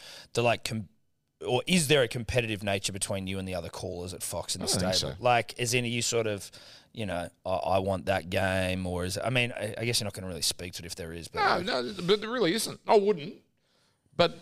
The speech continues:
Speaker 2: there isn't. I mean, we get a rundown. We get, we get a, about every three or four weeks. They do the rosters. That's,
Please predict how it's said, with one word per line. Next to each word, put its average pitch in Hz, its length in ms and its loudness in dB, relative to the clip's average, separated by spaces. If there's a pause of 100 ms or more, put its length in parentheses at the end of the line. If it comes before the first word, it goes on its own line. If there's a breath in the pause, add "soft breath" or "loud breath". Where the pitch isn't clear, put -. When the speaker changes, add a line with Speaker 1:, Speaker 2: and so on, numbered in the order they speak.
Speaker 2:
there 175 200 4
isn't. - 280 2
I - 60 4
mean, 165 160 6
we 165 80 4
get 170 140 6
a - 20 2
rundown. 160 500 0
We 160 140 4
get, 160 180 4
we 156 120 0
get 151 160 6
a, 139 340 4
about 135 260 4
every 147 200 4
three 151 240 6
or - 20 6
four 135 260 8
weeks. - 440 4 (520)
They 135 140 0
do 135 160 -2
the 127 140 -2
rosters. 139 580 -4 (460)
That's, 151 260 -6